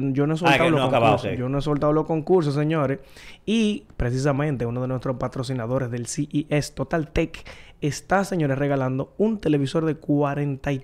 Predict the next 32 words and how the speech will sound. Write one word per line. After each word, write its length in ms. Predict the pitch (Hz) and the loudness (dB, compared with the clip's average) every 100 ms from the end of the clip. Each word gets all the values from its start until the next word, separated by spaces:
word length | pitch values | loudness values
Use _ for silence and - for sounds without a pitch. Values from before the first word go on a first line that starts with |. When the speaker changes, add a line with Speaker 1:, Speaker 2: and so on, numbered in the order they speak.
| - | -2
Speaker 1:
tres 300 | 165 185 180 | 0 0 -2
pulgadas. 580 | - 135 127 120 87 87 | -4 -2 -2 -2 -8 0
Speaker 2:
Wow. 320 | 107 98 78 - - - - - - _ - | 4 4 2 -8 -20 -20 -20 -20 -20 _ -12
Speaker 1:
Eso 140 | - | -6
es 60 | 170 | -4
para 100 | 170 | -4
que 60 | |
usted 160 | 170 190 | -2 -2
vaya, 340 | 226 160 147 - - - - | -2 0 -2 -4 -18 -20 -10
participe 680 | 143 143 139 190 190 - - - - - _ | -8 -6 -4 -4 -4 -6 -10 -20 -20 -20 _
y 280 | 175 214 220 - | -2 0 -2 -6
la 280 | 131 131 147 | -2 2 2
oportunidad 640 | 175 156 127 160 156 127 131 | 2 2 2 2 2 2 2
de 80 | 123 | 0
su 140 | - | -2
vida, 160 | 131 135 | -2 -2
porque 220 | - 131 | -4 -6
no 80 | 113 | -6
ha 80 | 113 | -4
participado 520 | 127 135 123 127 123 | -4 -4 -6 -4 -4
tanta 300 | 139 127 151 | -4 -2 0
gente, 260 | 156 143 180 | 0 0 -2
le 80 | 156 | -4
puedo 300 | 131 120 139 | -2 -2 -2
decir, 320 | 160 156 160 - - - | -2 -2 -4 -8 -20 -10
vaya 280 | 127 139 170 | -2 2 2
y 120 | 175 | 2
entre. 320 | 190 170 135 | 2 0 0
Mire, 180 | 127 127 | -2 0
hay 140 | 139 | 0
un 120 | 170 175 | 0 2
link 300 | 190 165 | 2 0